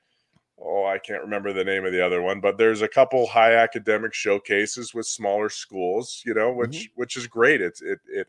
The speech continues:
Speaker 1: helps those coaches be, it, it helps them, uh, uh, evaluate players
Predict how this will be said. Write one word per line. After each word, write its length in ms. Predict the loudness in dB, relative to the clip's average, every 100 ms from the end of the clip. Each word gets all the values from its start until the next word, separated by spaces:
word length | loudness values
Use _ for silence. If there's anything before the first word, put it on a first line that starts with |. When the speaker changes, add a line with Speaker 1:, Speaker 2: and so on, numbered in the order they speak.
| 2
Speaker 1:
helps 300 | 2 2 0
those 280 | 0 0 -2
coaches 580 | -2 -2 -2 -8 -10 -18 _ _ _ _ _ _ _ _ _ _ _ _ _ _ _
be, 220 | 0 2
it, 240 | 2 -2 -2
it 140 | -2
helps 300 | 2 0 0
them, 400 | 0 0 0 -8 -6
uh, 180 | -6 -6 -6
uh, 420 | -2 2 2 0 -4 _ -14
evaluate 720 | -2 2 4 2 2 0 -2 -6
players 600 | -2 0 0 -2 -6